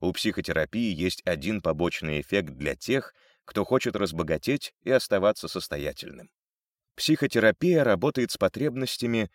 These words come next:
и учит удовлетворять их прямым образом. Когда ты научился удовлетворять потребности более недорогим способом, ты приходишь к счастью без сложных конструкций. Мы, возможно, будем чуть беднее с финансовой точки зрения,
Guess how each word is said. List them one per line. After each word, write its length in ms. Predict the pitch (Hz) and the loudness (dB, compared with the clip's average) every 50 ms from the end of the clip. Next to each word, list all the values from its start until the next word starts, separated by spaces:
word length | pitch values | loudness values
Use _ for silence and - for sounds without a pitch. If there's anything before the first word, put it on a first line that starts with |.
| _ _ _ _ | _ _ _ _
и 120 | - 87 95 | -2 2 4
учит 320 | 110 135 143 - 147 - - | 4 4 4 2 0 -2 -2
удовлетворять 680 | - 104 95 98 107 90 - 90 85 90 117 127 - | -4 -2 -2 -2 -2 -2 0 0 2 2 2 2 0
их 120 | 110 - - | -4 -6 -4
прямым 340 | - 95 95 98 98 98 - _ | -2 0 2 2 0 0 -2 _
образом. 560 | - 98 92 73 - - - - - - - _ _ _ _ _ _ _ _ _ _ _ _ | 0 0 2 0 -2 -4 -6 -12 -16 -18 -20 _ _ _ _ _ _ _ _ _ _ _ _
Когда 320 | - 90 87 85 107 110 | 0 0 2 4 4 4
ты 140 | - - 110 | 4 4 2
научился 540 | 110 104 98 92 - - 107 101 - - 95 | 2 2 2 2 2 0 0 -2 0 -2 -2
удовлетворять 560 | 85 82 78 82 82 - - 85 92 95 90 | -2 -2 -2 -2 0 2 2 4 4 2 2
потребности 680 | - 82 78 - 82 92 92 82 87 82 - - - | 2 -2 -2 0 0 -2 0 0 -2 -4 -6 -8 -8
более 320 | 73 67 80 90 82 80 78 | -4 0 0 2 2 2 0
недорогим 520 | 78 76 69 80 80 80 76 76 78 73 | -2 0 0 0 0 0 0 -2 -6 -6
способом, 600 | - - - - 156 151 - - - - - - - _ _ _ _ _ _ _ | -8 -6 -2 -2 -2 -2 -2 -6 -8 -8 -10 -14 -18 _ _ _ _ _ _ _
ты 120 | - - - | -10 -6 -4
приходишь 460 | - 113 - - 147 147 131 - - | -2 -2 -2 -2 0 0 0 -2 -2
к 80 | - | -6
счастью 480 | - - - 131 135 135 - - 120 123 | -6 0 2 4 4 2 0 -4 -6 -6
без 200 | 107 87 90 - | -4 -4 -4 -4
сложных 440 | - - 80 80 78 76 78 76 - | -4 -4 -4 -4 -2 -2 -4 -8 -8
конструкций. 720 | - 78 76 - - - 82 78 - - - - 76 - _ _ _ _ _ _ _ _ _ _ _ _ _ | -10 -12 -12 -10 -8 -8 -8 -8 -8 -10 -14 -16 -16 -18 _ _ _ _ _ _ _ _ _ _ _ _ _
Мы, 180 | - 147 196 175 | 2 2 6 6
возможно, 560 | 147 135 - 117 143 175 170 113 120 127 117 | 6 6 4 4 4 4 4 4 2 0 0
будем 320 | 101 123 147 143 120 117 | 2 2 2 2 2 0
чуть 220 | - - 147 151 120 | 0 0 0 0 0
беднее 500 | 87 113 107 95 95 110 123 127 120 104 | 0 -2 -2 -2 0 0 0 0 0 -2
с 40 | |
финансовой 560 | - - 104 98 113 120 113 - - 101 95 92 | -2 -4 -2 0 2 0 0 0 -2 -4 -4 -2
точки 320 | - 104 92 - - 98 | 0 -2 -2 -2 -4 -4
зрения, 560 | 87 98 110 123 110 85 71 73 - - _ | -2 2 2 2 2 0 -2 -8 -14 -20 _